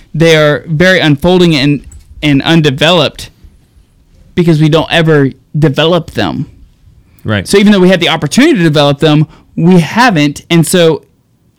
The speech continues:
Speaker 1: th-, it, it's not a arrow in our quiver, if you will. I mean, it, it doesn't give us an opportunity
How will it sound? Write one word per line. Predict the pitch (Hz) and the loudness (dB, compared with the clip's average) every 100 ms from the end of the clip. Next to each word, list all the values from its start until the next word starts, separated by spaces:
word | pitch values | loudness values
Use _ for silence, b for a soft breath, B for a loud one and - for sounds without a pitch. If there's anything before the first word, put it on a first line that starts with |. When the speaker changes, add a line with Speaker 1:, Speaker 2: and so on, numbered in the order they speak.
| _ 170 | _ -10
Speaker 1:
th-, | 170 196 - | -4 -4 -4
it, | 175 147 | -4 -2
it's | 170 | 0
not | 196 196 | 0 0
a | 160 165 151 - - | 2 2 0 -4 -4
arrow | 190 185 170 160 | -2 2 2 2
in | 156 | 2
our | 147 139 | 0 -2
quiver, | 185 180 143 | -2 0 0
if | 127 | -2
you | 139 123 | -2 0
will. | |
I | 113 | 0
mean, | 143 135 - | 0 0 -4
it, | 151 - | -8 -6
it | 151 | -4
doesn't | 151 160 147 | 0 2 2
give | 143 156 | 2 0
us | 147 | 0
an | 147 | 0
opportunity | 139 135 131 147 139 | -2 -4 -2 2 2